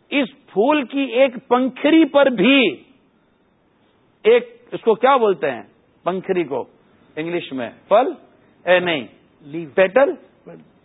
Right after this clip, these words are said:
Speaker 2: پیٹل بھی بولتے ہیں۔
Speaker 1: پیٹل بھی کہتے ہیں، ٹھیک ہے نا؟ ایک پنکھڑی بھی اس کو،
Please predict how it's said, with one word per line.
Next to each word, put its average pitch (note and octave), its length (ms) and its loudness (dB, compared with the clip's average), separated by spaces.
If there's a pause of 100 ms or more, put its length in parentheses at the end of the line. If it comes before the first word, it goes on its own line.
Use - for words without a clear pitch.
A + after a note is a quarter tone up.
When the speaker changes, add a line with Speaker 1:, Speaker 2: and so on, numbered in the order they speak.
(200)
Speaker 2:
پیٹل F#3 260 -8
بھی A3+ 100 -10
بولتے F3 260 -10
ہیں۔ - 180 -20
Speaker 1:
پیٹل A#3 300 4
بھی G#3+ 160 0
کہتے D#3+ 320 -2
ہیں، C3 60 -4
ٹھیک G3+ 240 -2
ہے C4+ 80 4
نا؟ F3 160 0 (340)
ایک A3+ 240 0
پنکھڑی A#3+ 440 -2
بھی C#4 280 -2
اس - 180 -8
کو، B3 440 2